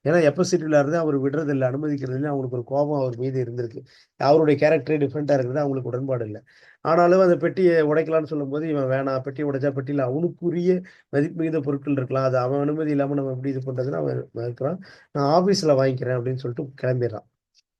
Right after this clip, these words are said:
இப்ப மறுபடியும் ஹாஸ்பிட்டலுக்கு போறான். போன் அடிச்சுட்டாங்க. ஹாஸ்பிட்டலுக்கு போனா ஹாஸ்பிட்டல் நர்ஸ் சொல்றாங்க. நர்ஸ், இப்ப நர்ஸ் எப்படியாப்பட்ட நர்ஸ் அப்படின்னு பாருங்க. நர்ஸ் சொல்றாங்க, நர்ஸ் வந்து, "ஓகே,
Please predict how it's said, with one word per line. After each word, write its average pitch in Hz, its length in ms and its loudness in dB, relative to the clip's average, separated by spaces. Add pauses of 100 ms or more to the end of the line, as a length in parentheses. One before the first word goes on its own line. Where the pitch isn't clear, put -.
(1000)
இப்ப 180 340 4
மறுபடியும் 175 380 6
ஹாஸ்பிட்டலுக்கு 147 460 2
போறான். 131 280 2
போன் 143 160 -2
அடிச்சுட்டாங்க. 131 360 -4
ஹாஸ்பிட்டலுக்கு 127 380 -4
போனா 139 240 -2
ஹாஸ்பிட்டல் 135 500 -2
நர்ஸ் 131 420 -4
சொல்றாங்க. 123 360 -2 (340)
நர்ஸ், 143 300 0
இப்ப - 380 -4
நர்ஸ் 180 380 2
எப்படியாப்பட்ட 135 540 2
நர்ஸ் 120 320 -6
அப்படின்னு 113 260 -4
பாருங்க. 92 280 -10 (400)
நர்ஸ் 170 440 2
சொல்றாங்க, 139 480 2 (300)
நர்ஸ் 185 240 -6
வந்து, 180 340 2
"ஓகே, 175 200 -2